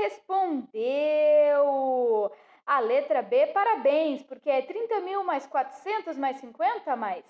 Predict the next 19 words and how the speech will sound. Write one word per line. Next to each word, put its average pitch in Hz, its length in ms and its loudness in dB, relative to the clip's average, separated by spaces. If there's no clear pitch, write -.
seis. 233 840 0
Número 403 340 -4
três, 370 440 -4
qual 349 180 0
é - 40 -2
o 480 60 -6
número 440 220 -2
abaixo 349 280 -2
formado 330 320 -4
por 339 140 -18
três 359 240 -6
unidades 294 840 -4
de 269 180 -8
milhar, 247 420 -4
cinco 349 320 -14
centenas 262 640 -8
e 254 40 -14
quatro 214 640 -4
unidades? 254 840 -2